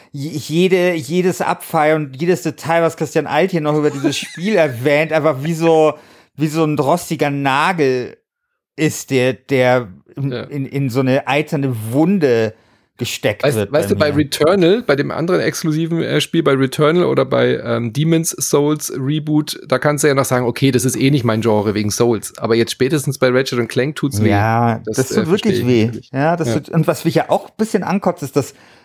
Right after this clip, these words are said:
Speaker 1: Christian Alt mit seinem, hey, ich kauf mir eine PlayStation fünf über, äh, eBay,
Speaker 2: Über Blödsinn.
Speaker 1: äh, Kleinanzeigen und was weiß ich was, dass er jetzt quasi hier auch noch so Recht behalten hat, weil,
Speaker 2: <laughs>
Speaker 1: weil ich Depp halt immer noch auf meine PlayStation warte seit,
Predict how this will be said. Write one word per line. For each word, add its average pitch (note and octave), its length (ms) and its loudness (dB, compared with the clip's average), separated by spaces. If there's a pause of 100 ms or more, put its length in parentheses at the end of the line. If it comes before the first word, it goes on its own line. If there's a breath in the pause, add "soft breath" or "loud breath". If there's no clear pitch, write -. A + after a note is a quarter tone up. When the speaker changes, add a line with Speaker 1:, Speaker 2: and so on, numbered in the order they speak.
(100)
Speaker 1:
Christian D#3+ 440 0
Alt D#3+ 420 0
mit D3 200 -4
seinem, C#3 400 0 (260 loud breath)
hey, D3 220 2
ich D#3 160 -4
kauf E3 260 -2
mir D#3+ 60 -2
eine C#3+ 80 2
PlayStation C#3+ 720 0
fünf F3 440 -2
über, B2+ 520 2 (500 loud breath)
äh, B2+ 540 2
eBay, D3 720 0
Speaker 2:
Über C#3 140 2
Blödsinn. - 40 -2
Speaker 1:
äh, - 200 -8
Kleinanzeigen C3+ 1080 0
und B2+ 120 -4
was C3+ 160 0
weiß C3+ 180 -4
ich - 220 -4
was, C3 380 0 (1300 loud breath)
dass B2 180 -4
er E3 260 2
jetzt D#3+ 220 0
quasi D3+ 340 -2
hier C#3+ 200 0
auch D3 60 -2
noch D3+ 260 -4
so C3+ 180 -2
Recht C3+ 380 -4
behalten G#2+ 580 -2
hat, A2+ 240 -4
weil, A#2+ 140 2
Speaker 2:
<laughs> - 180 -4
Speaker 1:
weil C3 160 0
ich F3 220 0
Depp D#3 260 -2
halt C#3+ 280 0
immer F3+ 200 2
noch D#3+ 160 0
auf D3 160 0
meine C#3+ 220 -2
PlayStation C#3+ 760 -2
warte B2+ 420 2
seit, B2+ 260 -2